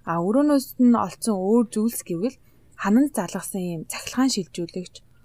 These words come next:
холбоостой, түн-, түүнтэй холбоостой утас ингээ орлуу чиглэсэн байдалтай. Төмөр подноос дээр ингээ төрөл төрлийн өвчин намдаах, мансууруулагч,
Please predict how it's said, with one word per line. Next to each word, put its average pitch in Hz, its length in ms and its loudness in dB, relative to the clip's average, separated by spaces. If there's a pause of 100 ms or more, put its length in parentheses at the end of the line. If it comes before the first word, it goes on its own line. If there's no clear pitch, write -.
(280)
холбоостой, 202 800 -2
түн-, 220 240 2
түүнтэй 262 320 2
холбоостой 180 640 -10
утас - 320 -8
ингээ 160 320 -8
орлуу 185 240 -4
чиглэсэн 170 480 -8
байдалтай. 160 560 -10 (160)
Төмөр 247 240 6
подноос 208 480 -2
дээр 185 240 -2
ингээ 170 320 -6
төрөл 269 240 0
төрлийн 196 480 -6
өвчин 233 320 -2
намдаах, 170 480 -6 (320)
мансууруулагч, 190 880 -6